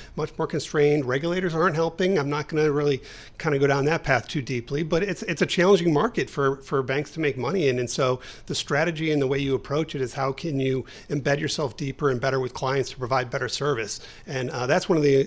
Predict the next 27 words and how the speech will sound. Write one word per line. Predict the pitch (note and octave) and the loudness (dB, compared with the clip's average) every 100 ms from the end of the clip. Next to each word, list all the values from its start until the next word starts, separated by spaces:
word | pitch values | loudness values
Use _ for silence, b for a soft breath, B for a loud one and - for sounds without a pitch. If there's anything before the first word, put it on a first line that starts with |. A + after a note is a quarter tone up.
| - | 2
goals | D3+ C#3+ | 2 2
that | C3 | 2
we're | C#3 | -2
trying | C#3+ D3 | -2 -2
to | C3 | -2
produce | A2+ - D#3+ C#3 A#2+ | -6 -10 -2 -2 -2
at | C3 | -2
S | B2+ - | -4 -4
W | B2+ B2 | -4 -4
B | A#2 | -6
C | - G3+ F#3+ | -6 -4 -2
is | B2+ - B | -2 -6 B
how | - D3+ | -2 -2
can | D3+ D#3+ | -2 -2
we | D#3 | 0
ingrain | D3+ C3+ C#3 | 2 2 2
ourselves | C#3+ - C#3 - | 0 -2 -8 -8
as | C#3 | -12
a | |
partner | - D3 D#3+ D3+ | -6 -4 -2 -4
to | B2+ | -6
those | G#2+ - | -8 -8
clients | - B2 D3 | -6 -4 -4
and | - | -4
really | D3 D3 D3+ | -2 0 0
add | D3 | 0
value. | C#3 D#3+ B2 | 0 -2 -2